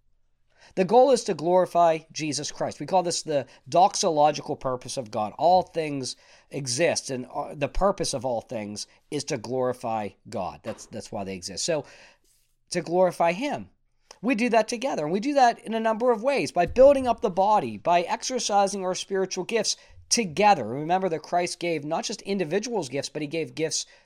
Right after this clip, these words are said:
to the body, to the church. We exercise our gifts. We bring glory to Jesus by reaching the lost with the gospel. As people are saved, the Lord is glorified.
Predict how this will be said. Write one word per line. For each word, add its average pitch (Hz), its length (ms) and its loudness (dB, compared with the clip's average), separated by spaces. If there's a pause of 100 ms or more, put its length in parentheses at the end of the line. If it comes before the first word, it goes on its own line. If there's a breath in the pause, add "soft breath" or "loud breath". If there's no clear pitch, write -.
to 156 80 -4
the 135 120 0
body, 120 420 2
to - 140 -12
the 123 100 -10
church. 113 500 -6 (240 soft breath)
We 143 120 -2
exercise 147 440 -4
our 170 120 0
gifts. - 300 -6 (360 loud breath)
We 220 420 -2
bring 196 220 0
glory 220 420 2
to 190 140 -4
Jesus 190 480 -4
by 170 500 -2
reaching 180 520 -2
the 156 120 2
lost 143 640 0 (180)
with 135 200 -6
the 147 80 -6
gospel. 151 640 2 (360 soft breath)
As - 140 -6
people 185 340 0
are 190 120 4
saved, 196 540 0 (180 soft breath)
the 160 120 2
Lord 180 380 6
is 156 340 -4 (140)
glorified. 139 800 0